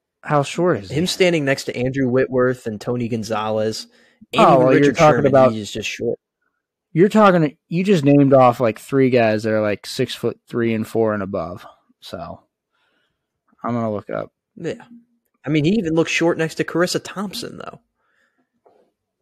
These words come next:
Speaker 2: No offense, but
Speaker 1: Carissa
Speaker 2: females are shorter than, than males. It's just a,
Speaker 1: He's six-foot-two.
Speaker 2: it's a statistic, scientific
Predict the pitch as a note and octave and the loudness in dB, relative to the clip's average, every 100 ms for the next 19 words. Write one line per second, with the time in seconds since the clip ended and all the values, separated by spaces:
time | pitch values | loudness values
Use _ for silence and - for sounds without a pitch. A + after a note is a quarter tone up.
0 | _ _ _ - F#3+ - E3 A2+ - B2+ | _ _ _ -2 0 2 0 -2 -6 -6
1 | D#3+ D3 C3 A2+ - C#3+ A#2+ G2 F#2 _ | -4 -4 -4 -6 -4 -4 -4 -8 -14 _
2 | _ _ - A2 A#2 G2+ - - - - | _ _ -16 -10 -8 -8 -10 -14 -16 -14
3 | A2+ - - - - _ - D#3 E3 - | -12 -8 -10 -12 -20 _ -2 2 2 4
4 | F3 - E3+ C#3 - B2 F2 - - G2 | 2 4 4 4 4 0 0 -2 -2 -4
5 | - - A2 G#2+ - - | -10 -12 -10 -10 -12 -16